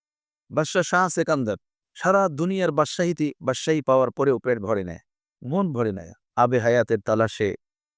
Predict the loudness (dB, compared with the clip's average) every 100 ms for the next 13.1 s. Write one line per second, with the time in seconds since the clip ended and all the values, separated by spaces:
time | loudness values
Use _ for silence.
0 | -2 -2 0 -4 -4 -6 -2 -2 -2 0
1 | 0 2 0 0 -6 -6 -6 _ _ _
2 | _ _ -6 -2 -2 2 2 2 0 0
3 | -4 -10 _ _ _ -14 -4 -2 0 0
4 | 0 -2 -4 -2 -2 2 2 2 -2 0
5 | 0 -2 -8 _ _ _ _ -10 -6 -4
6 | 0 0 0 2 0 2 2 2 2 0
7 | 0 2 0 0 0 0 2 0 0 -2
8 | -2 0 0 -2 -4 -6 -8 -12 _ _
9 | _ -2 0 -2 0 0 0 -2 0 -2
10 | -2 -4 -2 -2 -2 -2 -2 0 0 2
11 | 0 0 -6 _ _ _ -10 -6 -2 0
12 | 0 0 -2 -4 2 2 2 2 2 0
13 | -2